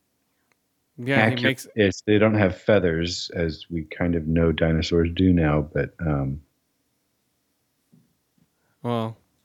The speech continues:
Speaker 1: he makes it, he, <laughs> uh, this guy makes them out of metal.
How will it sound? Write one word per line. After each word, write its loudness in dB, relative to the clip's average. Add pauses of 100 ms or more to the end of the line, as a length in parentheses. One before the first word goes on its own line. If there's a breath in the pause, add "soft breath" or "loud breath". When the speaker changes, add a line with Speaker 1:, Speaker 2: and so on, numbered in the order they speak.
(1400)
Speaker 1:
he -12
makes -4
it, -4
he, 2
<laughs> 0
uh, 2 (580 loud breath)
this -6
guy 4
makes 2
them -2
out 4
of 0
metal. 0